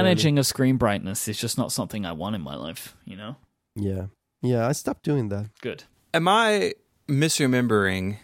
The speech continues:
Speaker 3: but didn't you move to a new iCloud account, like, four years ago?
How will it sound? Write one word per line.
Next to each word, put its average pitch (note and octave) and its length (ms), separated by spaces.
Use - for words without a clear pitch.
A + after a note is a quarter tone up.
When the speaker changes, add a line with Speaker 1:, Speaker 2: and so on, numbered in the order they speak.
Speaker 3:
but C3 180
didn't A3+ 360
you E3 420
move C#3 380
to D#3 140
a C3 40
new C3 160
iCloud B2+ 400
account, C3 340
like, A2 180
four B2 280
years A2+ 280
ago? C3+ 360